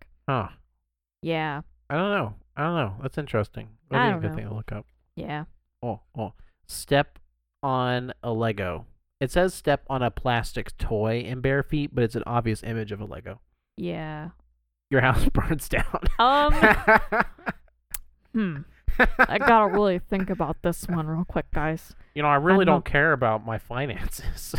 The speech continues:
Speaker 1: <laughs>
Speaker 2: You know, my pets, oh, fuck 'em.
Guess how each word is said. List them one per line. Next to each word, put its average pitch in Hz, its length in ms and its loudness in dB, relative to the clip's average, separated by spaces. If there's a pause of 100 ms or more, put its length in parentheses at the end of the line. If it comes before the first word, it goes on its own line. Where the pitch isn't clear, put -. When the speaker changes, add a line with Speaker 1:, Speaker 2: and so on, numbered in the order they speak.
(120)
Speaker 1:
<laughs> - 160 0
Speaker 2:
You 208 100 4
know, 214 280 4 (180)
my 202 260 2
pets, - 540 -2 (100)
oh, 190 200 4
fuck 185 280 0
'em. 160 140 -6